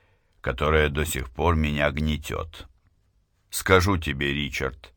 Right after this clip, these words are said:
любовь извечно балансирует на хрупкой грани между райским блаженством и адскими муками. Такова ее цена.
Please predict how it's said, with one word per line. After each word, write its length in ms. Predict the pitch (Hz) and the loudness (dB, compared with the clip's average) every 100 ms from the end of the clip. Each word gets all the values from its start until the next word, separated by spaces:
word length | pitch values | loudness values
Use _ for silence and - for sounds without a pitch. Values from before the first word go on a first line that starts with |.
| _ _ _ - - - | _ _ _ -20 -20 -6
любовь 600 | - 104 95 127 120 - - _ _ _ - | 2 4 4 2 2 0 -12 _ _ _ -4
извечно 640 | - 104 110 139 - 95 82 | 0 0 0 -2 0 0 2
балансирует 1120 | 82 82 85 80 90 98 82 82 80 78 - | 4 6 4 2 0 2 4 4 4 0 -2
на 180 | 82 76 | 0 0
хрупкой 560 | - 95 87 - 76 | 0 -2 -2 0 0
грани 720 | 69 71 80 85 80 76 73 - _ _ | 0 2 4 4 4 0 -2 -10 _ _
между 460 | - 98 95 82 90 | 0 2 4 4 6
райским 520 | 87 82 80 80 76 | 6 6 2 -2 -2
блаженством 960 | 71 69 76 95 92 - - 82 80 - _ _ _ _ - | -2 -2 0 0 -2 -6 0 2 2 -4 _ _ _ _ 4
и 60 | |
адскими 600 | 82 78 80 - 76 76 | 8 8 4 -4 -2 -2
муками. 680 | 69 64 60 53 53 53 80 _ _ _ _ _ _ _ - | -2 -4 -6 -8 -8 -10 -14 _ _ _ _ _ _ _ 2
Такова 520 | 95 85 98 113 120 | 2 6 4 4 2
ее 280 | 73 65 65 | 0 -2 -4
цена. 480 | - 53 53 - | -6 -8 -6 -8